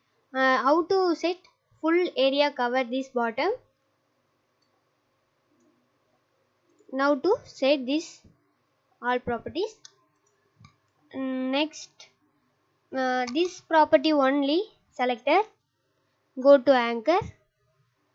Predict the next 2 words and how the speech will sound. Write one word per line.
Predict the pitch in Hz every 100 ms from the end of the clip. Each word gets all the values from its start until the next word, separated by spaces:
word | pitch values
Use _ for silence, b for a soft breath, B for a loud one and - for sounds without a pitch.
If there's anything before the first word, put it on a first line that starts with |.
| _ _ _ _ _ _ _ _ _ 554 539 _ 605 _ - _ _ _ _ _ _ _ _ -
search | - 294 285 277
anchor, | 247 233 233 247